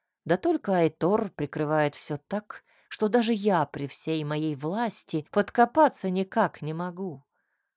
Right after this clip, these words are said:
Но суть в том, что конкретно Даррена он и воспитывал как непосредственного своего преемника,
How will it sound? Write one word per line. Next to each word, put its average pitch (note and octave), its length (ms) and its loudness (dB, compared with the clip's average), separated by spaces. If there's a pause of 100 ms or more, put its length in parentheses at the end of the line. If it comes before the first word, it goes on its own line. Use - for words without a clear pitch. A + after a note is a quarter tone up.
(140)
Но G#3+ 200 2
суть - 540 -6
в - 80 -20
том, B3 380 -2
что D3+ 420 -4
конкретно F3 720 -4
Даррена D#3 760 -4 (220)
он B3 200 2 (100)
и A#3+ 160 4
воспитывал G3 880 -4
как - 360 -8 (280)
непосредственного F3+ 1200 -2
своего E3 520 -4
преемника, E3 960 -6